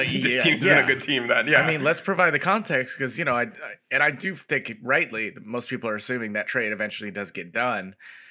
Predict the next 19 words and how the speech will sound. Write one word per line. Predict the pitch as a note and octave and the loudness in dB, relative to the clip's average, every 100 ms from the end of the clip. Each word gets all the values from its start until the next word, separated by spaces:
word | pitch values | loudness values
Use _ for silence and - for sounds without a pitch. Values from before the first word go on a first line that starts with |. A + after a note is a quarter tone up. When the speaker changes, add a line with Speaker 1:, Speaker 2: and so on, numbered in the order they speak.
| - | -16
Speaker 2:
However, | - B2 A#2+ G2+ A2+ G#2 - _ _ _ _ _ | -4 -2 -2 -2 -4 -4 -8 _ _ _ _ _
it | D3 | -2
doesn't | F3+ F#3 G3+ | -2 0 0
always, | F#3 D#3+ - _ - | -2 -2 -6 _ -4
though, | D#3 B2+ | -2 -2
you | D3+ | -4
know, | A#2+ | -4
things | G#2+ D3+ E3 | -4 -6 -6
we | C#3 | -8
think | F3 F3 - | -6 -4 -4
are | D#3 | -4
gonna | D3+ C#3 | -4 -2
happen | D#3 E3+ C3 A#2 | -2 -2 -4 -4
don't | B2+ C3 | -4 -4
always | B2+ B2+ A#2 | -4 -6 -4
end | B2 A#2+ | -4 -2
up | A#2+ A#2 - | -2 -2 -8
materializing, | - B2 C3+ B2 G#2+ G2 E2+ E2+ - F2 | -12 -4 -2 0 -2 -4 -6 -10 -16 -8
right? | G2+ G#2 | -4 -4